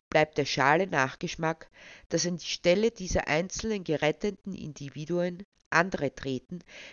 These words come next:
die nun stellvertretend diesen Leidensweg auf sich nehmen müssen.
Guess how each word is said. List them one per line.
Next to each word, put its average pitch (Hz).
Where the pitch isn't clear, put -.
die 190
nun 220
stellvertretend 180
diesen 165
Leidensweg 139
auf 147
sich -
nehmen 120
müssen. 117